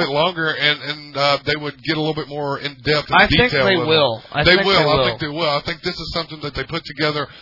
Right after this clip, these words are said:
Speaker 1: so they could air it and start airing, and they will get, as the, the product gets closer to being aired, the, the commercials in between will get better.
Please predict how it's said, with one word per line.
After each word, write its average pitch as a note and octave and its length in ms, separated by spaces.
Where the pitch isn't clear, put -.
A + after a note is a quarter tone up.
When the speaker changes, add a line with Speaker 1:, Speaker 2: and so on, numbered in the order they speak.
Speaker 1:
so D#3+ 220
they C#3 120
could D3+ 320
air C3 280
it G#2 80
and A#2 100
start C#3+ 340
airing, A#2 340
and A#2+ 140
they B2+ 100
will C#3+ 140
get, C3+ 240
as C3+ 200
the, B2+ 200
the D#3 100
product E3 440
gets D3 200
closer D3+ 320
to C3 80
being C3+ 240
aired, C3+ 340
the, A#2+ 220
the A#2+ 80
commercials C3 640
in B2 100
between A2+ 320
will G#2 80
get G#2+ 160
better. F#2 240